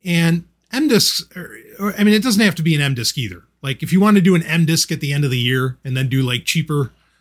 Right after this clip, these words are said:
Blu-ray discs or D V Ds or whatever, you know, throughout the rest of the year, um, and just keep updating them. I mean, that, like, that would be, that's ultimately my backup plan. I mean, I think that this is a big part of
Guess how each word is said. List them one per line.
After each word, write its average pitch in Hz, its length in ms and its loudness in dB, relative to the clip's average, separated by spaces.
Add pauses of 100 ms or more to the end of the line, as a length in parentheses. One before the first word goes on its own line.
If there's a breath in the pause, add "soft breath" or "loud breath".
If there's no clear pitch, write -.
(120)
Blu-ray 147 400 2
discs - 400 -2
or 127 220 -4
D 135 180 0
V 135 80 2
Ds 135 260 0
or 139 80 -4
whatever, 127 520 -4 (200)
you 135 80 -14
know, 123 140 -12
throughout 120 440 -6 (200)
the 135 80 -14
rest 131 260 -4
of 131 60 -10
the 127 60 -6
year, 123 300 -4 (440 soft breath)
um, 123 300 -8
and 127 120 -6
just 127 160 -4
keep - 200 -4
updating 127 440 -4
them. 120 280 -6
I 135 40 -10
mean, 135 200 -4
that, 147 260 -4 (680)
like, 147 220 -6
that 175 240 -2
would 156 180 0
be, 151 240 2
that's 185 400 -4
ultimately 135 640 -2
my 120 280 -6
backup 107 440 -8
plan. 87 360 -20
I - 440 -20
mean, 151 140 -4
I 185 100 2
think 202 240 2
that - 200 -6
this 202 260 4
is 165 160 4
a 147 100 2
big 135 300 -4
part 135 260 -4
of 123 380 -6